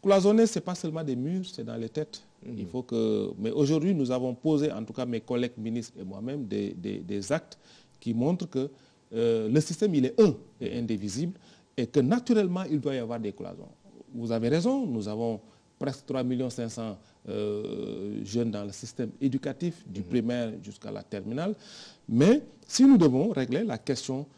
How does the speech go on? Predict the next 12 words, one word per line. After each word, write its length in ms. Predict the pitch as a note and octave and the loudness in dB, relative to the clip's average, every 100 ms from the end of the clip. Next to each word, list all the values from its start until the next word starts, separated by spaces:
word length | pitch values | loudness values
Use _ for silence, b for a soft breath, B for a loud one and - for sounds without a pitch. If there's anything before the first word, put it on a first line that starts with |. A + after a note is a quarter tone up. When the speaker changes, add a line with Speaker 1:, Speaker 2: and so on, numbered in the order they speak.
| b - | b -8
Speaker 1:
de, 540 | G2+ A#2 A2+ G#2+ G#2 G2+ | 0 2 2 2 -2 -4
de 100 | G#2 | -4
la 160 | G#2+ | -4
diversification 920 | G2 G2 E3 F3+ - - - C3+ D3+ C#3 | -2 2 4 4 0 -8 -6 -6 -4 -4
des 280 | B2+ A#2+ | -2 -2
offres 280 | C3 C3 - - | -2 -4 -6 -14
pour 100 | - | -8
que 80 | - | -2
Speaker 2:
Mhm. 60 | A#2 | 0
Speaker 1:
les 140 | A#2+ | 2
jeunes 240 | A2 D3 C#3 | 2 2 2
puissent, 340 | - C3 - | -2 -4 -6